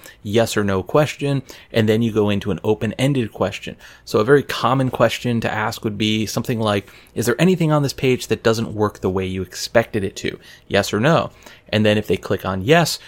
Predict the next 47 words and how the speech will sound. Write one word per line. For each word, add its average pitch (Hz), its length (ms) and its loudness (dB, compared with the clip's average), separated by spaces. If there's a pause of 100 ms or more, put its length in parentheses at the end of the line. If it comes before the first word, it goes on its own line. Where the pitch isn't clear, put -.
(160)
you 104 120 -4
could 110 140 -2
then 101 140 0
have 101 140 -4
a 92 60 -4
text - 480 -4
box 127 340 -6
where 101 80 -4
people 101 360 -6
can 104 200 -6
then 98 280 -2
fill 107 340 -2
in 95 240 -4
their 98 300 -6
answer. 139 420 -2 (400)
So 143 100 2
surveys 202 440 6
are 117 100 2
very 143 380 2
powerful 131 400 2
when 117 140 0
you 113 100 -2
want 113 320 -2
to 110 280 0 (320)
figure 147 360 2
out 95 220 2
what 135 260 2
are 160 60 2
people 131 300 -4
really 156 340 4
thinking, 113 480 -2 (380)
and 160 260 2
this 160 160 0
is 170 80 0
a 139 80 2
good 165 240 4
way 143 180 4
to 110 100 -2 (100)
isolate 127 600 -2 (300)
the 113 100 0
users 117 440 0
who 127 100 0
are 104 80 2
most 117 480 2
likely 113 480 0
to 107 100 -8
be 107 240 -8